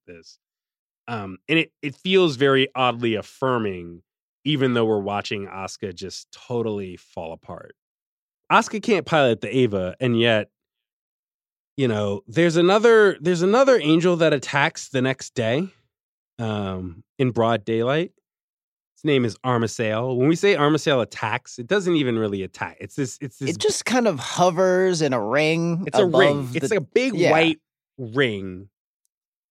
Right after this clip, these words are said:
Speaker 1: It's a double helix. Uh, you know, we get closer to it at one point, and we see that it's a, the ring is actually a double helix, but it's a big white ring floating in the middle of the sky. Masato sees it while she's driving outside. Um,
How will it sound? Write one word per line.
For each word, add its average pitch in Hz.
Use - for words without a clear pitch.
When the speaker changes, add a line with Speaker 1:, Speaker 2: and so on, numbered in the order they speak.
Speaker 1:
It's 131
a 127
double 185
helix. 143
Uh, 139
you 139
know, 107
we 113
get 160
closer 139
to 113
it 101
at 92
one 98
point, 98
and 92
we 101
see 113
that 104
it's 95
a, 92
the 104
ring 120
is 104
actually 101
a 92
double 95
helix, 85
but 104
it's -
a 101
big 208
white 143
ring 110
floating 175
in 147
the 139
middle 123
of 113
the 110
sky. 92
Masato 214
sees 170
it 127
while 120
she's 110
driving 123
outside. 151
Um, 120